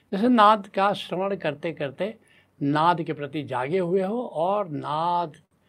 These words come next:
के प्रति स्थिरता हो गई, उस श्रवण में स्थिरता हो गई, तो इसको कहेंगे सविकल्प समाधि। या तुम नूर को देख रहे हो और नूर के प्रति जागे हुए हो और नूर के प्रति जागे हुए वहाँ स्थिर हो जाते हो, तो इसको कहते हैं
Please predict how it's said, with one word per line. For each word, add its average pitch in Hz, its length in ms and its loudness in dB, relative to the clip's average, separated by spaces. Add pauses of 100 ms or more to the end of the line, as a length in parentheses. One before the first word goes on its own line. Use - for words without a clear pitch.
(240)
के 165 80 -4
प्रति 160 300 -4
स्थिरता - 440 0
हो 127 220 -4
गई, 113 80 -14
उस 165 220 -8
श्रवण 262 420 -2
में 226 160 -2
स्थिरता 156 380 -2
हो 123 240 -2
गई, 104 180 -10 (520)
तो 160 60 -2
इसको 147 280 -4
कहेंगे 143 360 -4
सविकल्प 139 580 -4
समाधि। 147 500 -10 (440)
या 190 160 8
तुम 220 180 0
नूर 208 420 4
को 147 140 -4
देख 123 320 -6
रहे 110 80 -10
हो - 180 -20 (380)
और 175 100 2
नूर 190 300 4
के 196 100 -2
प्रति 143 280 -4
जागे 127 320 2
हुए 110 220 -6
हो - 240 -20 (280)
और 226 540 4
नूर 220 360 4
के 214 100 0
प्रति 180 320 -4
जागे 147 380 0
हुए 190 420 0 (340)
वहाँ 202 120 0
स्थिर 269 360 2
हो 156 180 2
जाते 117 360 -8
हो, 107 220 -12 (320)
तो 185 60 4
इसको 196 340 0
कहते 170 300 -2
हैं 151 340 -6